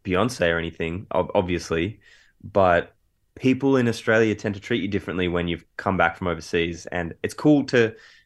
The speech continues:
go around and have all these experiences around the world playing in these different places and then come back and play in the place that you know to the people that you know. That's a really special thing.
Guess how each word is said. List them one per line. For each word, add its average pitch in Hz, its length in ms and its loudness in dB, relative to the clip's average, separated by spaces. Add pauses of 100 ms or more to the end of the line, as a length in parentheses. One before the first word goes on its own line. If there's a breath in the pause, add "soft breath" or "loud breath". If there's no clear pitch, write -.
(140)
go 117 140 6
around 117 240 4
and 110 80 0
have 110 120 -2
all 113 100 0
these 113 180 -2
experiences 110 600 -2
around 98 200 0
the 98 40 -2
world 95 220 2
playing 98 180 0
in 95 60 -2
these 92 120 -4
different 87 260 -10
places 123 240 2
and 92 100 -2
then 85 100 -2
come 98 200 -2
back 98 220 2
and 85 120 -6
play 101 160 -2
in 92 60 -2
the 87 60 -4
place 95 260 2
that 82 100 -10
you 85 80 -4
know 98 280 2
to 82 80 -2
the 82 80 -6
people 113 320 -2
that 78 100 -2
you 85 100 -4
know. 76 240 -6
That's 92 200 0
a 98 60 0
really 80 160 -2
special - 340 -10
thing. - 240 -16